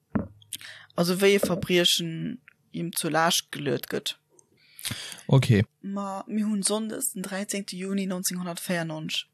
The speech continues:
Speaker 1: Ein Couple aus Los Angeles rief kurz vor Mitternacht Polizei. Wenn sein Hund, die sie durch sehr komisch Verhalten aus dem Haus gelockt wird, und dann bei ein anderes Haus gefahren wird.
Speaker 2: Okay.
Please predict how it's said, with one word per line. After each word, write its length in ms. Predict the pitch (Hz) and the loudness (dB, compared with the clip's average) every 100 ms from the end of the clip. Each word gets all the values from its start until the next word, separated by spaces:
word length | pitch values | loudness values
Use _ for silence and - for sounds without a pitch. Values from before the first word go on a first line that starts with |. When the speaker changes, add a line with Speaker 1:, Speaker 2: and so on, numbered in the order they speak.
| - | 0
Speaker 1:
Ein 160 | 185 | 2
Couple 380 | 190 254 247 - | 4 2 4 4
aus 200 | 165 175 | 4 2
Los 140 | - - | -2 -2
Angeles 560 | 202 202 165 170 - - | 0 0 0 0 0 -2
rief 120 | 185 - | -6 2
kurz 260 | 220 220 | 2 4
vor 180 | - 175 | 2 2
Mitternacht 460 | 175 180 156 160 - | 0 -2 -2 -4 -6
Polizei. 480 | 156 147 - - _ - - - _ _ | -6 -6 -6 -8 _ -20 -20 -20 _ _
Wenn 140 | 185 190 | 2 4
sein 300 | 185 180 190 | 4 4 4
Hund, 380 | 226 240 240 - | 4 4 0 -4
die 100 | 180 | -2
sie 160 | 180 | 0
durch 440 | 180 190 - - - _ _ - | 2 4 4 0 -4 _ _ -6
sehr 200 | 139 185 | 2 2
komisch 400 | - 277 262 247 | 4 2 4 2
Verhalten 880 | - 185 196 214 220 196 185 - - _ - | 2 0 4 4 4 2 -2 -6 -12 _ 0
aus 220 | 196 - | 0 2
dem 120 | 185 | 2
Haus 240 | 226 254 | 4 4
gelockt 360 | - 180 175 - | 0 -2 -2 -2
wird, 180 | 208 214 - - - _ _ - | -2 -4 -14 -20 -20 _ _ 0
und 180 | 180 185 | 0 2
dann 360 | 185 185 180 - _ | 0 -2 -6 -12 _
bei 220 | 160 190 | 2 4
ein 100 | 190 | 6
anderes 360 | - 180 165 - | 4 2 2 0
Haus 460 | 165 147 - - _ _ _ _ - | -4 -2 -2 -6 _ _ _ _ -8
gefahren 440 | 175 170 135 135 - | -4 -2 0 0 -2
wird. 320 | 127 - - _ _ _ _ - | -6 -4 -8 _ _ _ _ -6
Speaker 2:
Okay. 360 | - - 123 | -2 4 8